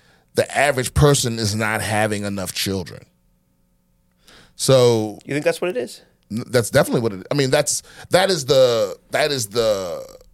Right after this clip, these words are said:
Speaker 1: found, that is the one, that is a symptom of the foundational problem of, like, exploitation and all of that. But, but I just mean that when the, after the baby boom, the average person had, like, two point four children or something like that,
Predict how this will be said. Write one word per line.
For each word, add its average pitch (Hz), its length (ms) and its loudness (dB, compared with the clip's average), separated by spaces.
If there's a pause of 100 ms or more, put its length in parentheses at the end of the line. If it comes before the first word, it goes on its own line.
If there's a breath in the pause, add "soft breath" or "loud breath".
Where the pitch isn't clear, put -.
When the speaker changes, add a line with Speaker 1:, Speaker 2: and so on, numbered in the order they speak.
(220)
Speaker 1:
found, 131 640 -2
that 147 200 0
is 131 140 -2
the 110 180 -2 (120)
one, 139 160 -4 (120)
that 165 140 2
is 151 100 0
a 127 80 -4
symptom 135 440 -2
of 113 140 0
the 107 80 -2
foundational 110 680 -4
problem 95 440 -6
of, 80 140 -16
like, 78 240 -12 (480 soft breath)
exploitation 90 680 -6
and 82 100 -12
all 82 180 -10
of 92 60 -10
that. 95 160 -4
But, 113 220 -2
but 117 120 0
I 117 60 0
just 113 220 -2
mean 113 380 -6 (380 soft breath)
that - 160 -4
when 127 200 -4
the, 117 120 -6 (180)
after 151 260 0
the 143 80 2
baby 156 320 0
boom, 117 560 0
the 92 140 -6
average 123 440 0
person 135 340 0
had, 110 260 -4
like, 101 240 -8
two 127 160 0
point 107 380 -6
four 104 260 -4
children 92 400 -6
or 82 40 -12
something - 220 -12
like 78 100 -16
that, 69 180 -14